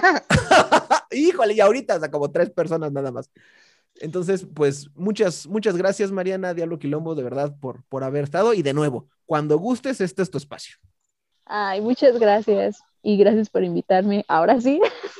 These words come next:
Speaker 3: <laughs> al, al micrófono de tres G. Y
Speaker 2: No,
Speaker 3: pues
Speaker 2: cuando
Speaker 3: me la
Speaker 2: gustes.
Speaker 3: paso muy, muy bien.
Speaker 2: Muchas gracias. Y bueno, nosotros nos despedimos. Recuerden que, eh, pueden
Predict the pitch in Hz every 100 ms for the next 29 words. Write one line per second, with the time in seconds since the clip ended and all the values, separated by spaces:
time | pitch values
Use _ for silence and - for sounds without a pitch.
0 | 349 269 - - - - 202 196 185 175
1 | - - _ _ _ _ _ _ 311 -
2 | 302 269 233 220 226 220 233 233 220 202
3 | 190 180 175 - 202 214 - 214 - _
4 | _ - 208 196 214 226 196 226 240 240
5 | 226 226 220 214 185 165 180 _ _ _
6 | _ _ _ _ - 220 214 202 240 285
7 | 202 - 185 180 254 254 185 156 175 180
8 | 170 151 143 139 139 151 208 240 247 185
9 | 127 165 165 180 175 _ _ _ - 160
10 | 180 131 120 - 143 143 139 120 110